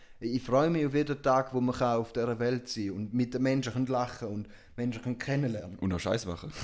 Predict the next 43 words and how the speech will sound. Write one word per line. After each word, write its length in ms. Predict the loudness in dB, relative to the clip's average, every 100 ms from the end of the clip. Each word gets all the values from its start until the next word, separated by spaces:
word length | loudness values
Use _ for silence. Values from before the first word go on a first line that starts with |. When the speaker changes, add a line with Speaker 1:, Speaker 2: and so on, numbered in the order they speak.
| 0
Speaker 1:
<laughs> 260 | 2 6 6
Ja, 180 | 8 8
eh, 240 | 8 8
aber, 320 | 8 6 2 0 -14 0
aber 180 | 2 2
vor 200 | 2 6
allem 340 | 6 6 4 2
nicht 340 | 4 4 4
Angst 380 | 2 2 0 0
haben, 100 | 0
dass 220 | 2 0 0
wenn 220 | 0 0
du 80 | -2
ein 40 |
Zeichen 340 | 2 2 2 0
machst, 300 | -2 -2 0
dass 260 | 0 2
gerade 220 | 4 4 0
der 60 |
Polizist 640 | -6 -4 -4 -4 -8 -8 -10
oder 140 | -10
die 60 | -4
Polizistin 560 | -4 -4 -6 -6 -4
dort 260 | -4 -4 -6
ist 220 | -12 -6
Speaker 2:
Mhm. 340 | -4 0 0 -2 -4
Speaker 1:
und 180 | -4
die 100 | -2
wegtut, 580 | -2 -4 -4 -4 -4 -4
weil 220 | -2 0
Speaker 2:
Ja. 80 | 0 -2 -6
Speaker 1:
da 160 | 0 2
ist 160 | 2 -2
kein 160 | 0
Leben 260 | 0 -2 -4
drin. 260 | -6 -8 -8 -2
Speaker 2:
Nein, 220 | -2 -2 -8 -10
definitiv 360 | -8 -6 -8 -10
nicht. 240 | -10 -14 _ _ -10
Speaker 1:
Oder? 300 | -6 -6 -6 -10 -20 -20 -20 -20 -18 -8
In 100 | 2
dem 200 | 4 4
Sinn 360 | 4 4 2